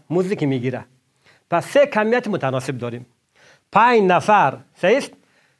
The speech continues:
چهار روز کار می‌کنه، هشتاد هزار افغانی پیسه می‌گیره، مزد می‌گیره. صحیح است؟ حالی اگر چند، هشت نفر برای شش روز کار کنه،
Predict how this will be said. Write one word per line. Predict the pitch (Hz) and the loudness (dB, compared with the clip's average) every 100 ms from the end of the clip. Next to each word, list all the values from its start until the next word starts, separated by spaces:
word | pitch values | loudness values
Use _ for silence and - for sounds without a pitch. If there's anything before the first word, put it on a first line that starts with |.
| _ | _
چهار | 208 233 214 | 0 2 2
روز | 156 143 | 0 -2
کار | - 226 | 0 0
می‌کنه، | 247 254 247 254 | 2 0 0 0
هشتاد | 220 156 - 262 262 | -2 -6 -2 0 0
هزار | 226 240 | 0 0
افغانی | 226 165 233 | -2 -2 -2
پیسه | 254 151 135 143 | -2 -4 -4 -6
می‌گیره، | 131 120 123 139 - | -6 -6 -8 -10 -6
مزد | 170 120 | -4 -4
می‌گیره. | 127 120 131 160 _ _ | -6 -4 -6 -8 _ _
صحیح | 165 220 | -4 -4
است؟ | - _ _ _ _ | -6 _ _ _ _
حالی | 202 269 | 0 2
اگر | 285 269 285 269 | 2 2 0 -2
چند، | - 247 277 269 - _ _ | -2 0 0 -2 -12 _ _
هشت | 226 269 - | 0 2 0
نفر | 180 160 - 151 | -2 -2 0 -4
برای | 120 127 170 220 254 | -4 -4 -2 0 -2
شش | - 277 294 170 | -2 0 0 -2
روز | 156 | -6
کار | - 147 | -4 -6
کنه، | 123 151 226 | -2 -4 -4